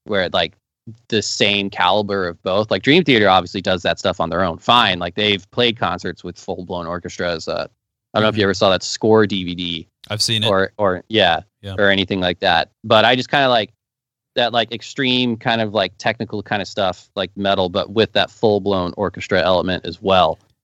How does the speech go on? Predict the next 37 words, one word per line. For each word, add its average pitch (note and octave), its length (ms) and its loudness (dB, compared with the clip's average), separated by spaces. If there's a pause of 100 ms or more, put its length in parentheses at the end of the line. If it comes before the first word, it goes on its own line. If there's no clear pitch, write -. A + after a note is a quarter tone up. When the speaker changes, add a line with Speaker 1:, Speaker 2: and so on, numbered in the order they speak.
(140)
Speaker 2:
It's - 140 -2
Speaker 1:
And - 80 2
Speaker 2:
weird F#3+ 200 4
how G#3 100 2
Speaker 1:
then F#3+ 80 0
Speaker 2:
those F3 200 0
genres D#3 480 -2
are C3 140 -2
almost B2+ 520 -2 (300)
completely B2+ 760 -8
opposite A2 540 -6
on A2 120 -4
their G2+ 140 -6
own, G#2+ 300 -4
but G#2+ 140 -8
they G2+ 120 -6
blend G2 480 -6
so G#2 240 -2
well G2+ 240 -6
together. F2+ 500 -12 (640)
Speaker 1:
Yeah. G#2+ 260 6 (180)
Mm-hmm. A2+ 360 2 (240)
They're A#2+ 140 4
very, D3 280 6
f-, - 200 -2
they're C#3 180 4
actually, F#3 440 0 (200)
technically F#3 480 -4
they're B2 160 -4
very A#2 240 -2
similar. G#2 480 -6
Like, F2 160 -6
metal A#2 380 6
is G2 140 -2
very G#2+ 560 0
similar, G2+ 840 0 (240)
like, E2+ 220 -4